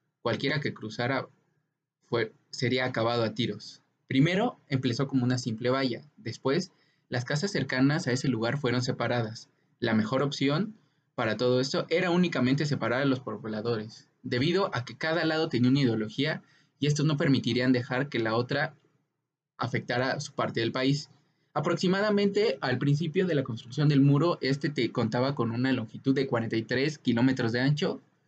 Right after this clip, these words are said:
Este cuando se comenzó una,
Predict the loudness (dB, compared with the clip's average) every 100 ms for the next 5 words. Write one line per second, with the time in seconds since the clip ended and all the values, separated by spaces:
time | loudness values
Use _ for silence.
0 | _ _ _ -4 -2 -2 -2 -2 -2 -4
1 | -4 -4 -4 0 2 2 0 -4 -14 _
2 | _ _ _ _ _ _ -2 0 0 -2